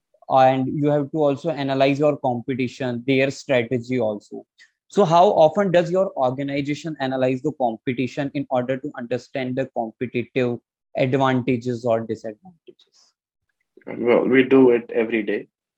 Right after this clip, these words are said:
Speaker 2: Um,
Speaker 1: Okay. <laughs> Like, yeah.
Speaker 2: We do it every day, man. Uh, it's an intense, uh, it's an intense market. Like, uh, I told you right in the beginning that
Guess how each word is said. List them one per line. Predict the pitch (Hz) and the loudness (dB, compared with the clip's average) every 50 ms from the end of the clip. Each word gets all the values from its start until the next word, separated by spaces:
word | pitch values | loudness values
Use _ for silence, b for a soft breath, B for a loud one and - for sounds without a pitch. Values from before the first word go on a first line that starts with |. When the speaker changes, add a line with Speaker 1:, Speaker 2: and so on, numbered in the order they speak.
| _ _ _ _ _ - - | _ _ _ _ _ -10 -6
Speaker 2:
Um, | 110 113 110 104 104 135 139 143 135 - - | -4 -4 -2 -2 -2 0 0 0 0 0 -4
Speaker 1:
Okay. | - 139 139 135 135 120 107 127 127 135 120 131 123 - _ | -4 -2 0 0 0 -2 -4 -6 -8 -8 -8 -8 -10 -12 _
<laughs> | _ - | _ -2
Like, | 139 135 127 120 - - _ - | 0 0 0 -2 -6 -12 _ -10
yeah. | - 127 123 120 - - _ _ _ _ _ _ _ _ _ _ _ _ _ _ _ _ _ - | -6 -6 -6 -6 -6 -10 _ _ _ _ _ _ _ _ _ _ _ _ _ _ _ _ _ -6
Speaker 2:
We | 120 135 139 | -4 -2 -2
do | 127 147 147 | 0 2 2
it | 131 113 | 2 2
every | 117 104 104 98 101 | 2 2 0 0 -2
day, | - - - | -2 -4 -4
man. | - 107 98 95 104 | -4 -4 -4 -4 -2
Uh, | 104 107 104 104 98 - - | 0 0 0 0 0 -2 0
it's | 120 123 123 123 123 - - - | 0 0 0 -2 -4 -10 -10 -6
an | 127 117 | -4 -2
intense, | 113 110 104 - 110 104 104 107 104 - - - - - | -2 -4 -4 -4 -4 -4 -4 -4 -8 -10 -16 -12 -4 0
uh, | 107 107 101 95 92 92 95 - - _ _ _ - | 0 2 2 0 -2 -4 -6 -8 -14 _ _ _ -12
it's | 123 - - - | -12 -10 -4 -2
an | 135 123 117 117 - - | 0 0 0 -2 -2 -4
intense | 127 123 131 123 113 110 - | -2 0 0 0 0 -2 -2
market. | 104 95 95 92 - 90 85 - - - | -2 -2 -2 -4 -6 -8 -10 -10 -10 -8
Like, | - 71 71 71 - - 87 | -6 -6 -6 -6 -8 -8 -6
uh, | 90 - - | -6 -6 -6
I | - - _ | -8 -6 _
told | 131 123 120 117 | -2 -2 0 0
you | 117 117 110 | 0 0 2
right | 110 110 104 113 | 2 2 2 0
in | 107 110 | -4 -6
the | 104 | -6
beginning | 98 98 95 - 104 101 101 98 98 | -6 -6 -6 -6 -8 -8 -6 -4 -4
that | 101 95 92 - | -2 -4 -4 -6